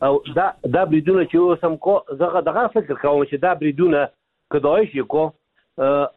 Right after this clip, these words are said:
هم د چا په مشوره به کو. داعش، آه، دومره قوي نه دی په افغانستان کې. او تاسو پوهیږئ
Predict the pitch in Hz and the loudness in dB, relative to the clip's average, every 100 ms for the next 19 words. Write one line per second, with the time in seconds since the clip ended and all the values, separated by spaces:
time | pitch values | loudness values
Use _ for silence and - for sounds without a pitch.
0 | _ - 175 202 160 156 175 160 156 - | _ -6 -2 0 0 0 -2 0 -4 0
1 | 147 151 113 104 107 104 131 185 196 190 | 0 0 -2 -2 -2 0 2 2 2 0
2 | 170 - _ _ - 127 127 190 190 - | 0 -6 _ _ -2 0 2 2 0 0
3 | 170 175 185 175 147 117 113 113 - 120 | 0 2 4 2 2 -2 -4 -6 -4 -2
4 | 104 113 120 127 190 196 - 165 226 156 | -2 0 0 2 0 -2 -2 2 2 2
5 | 151 | 0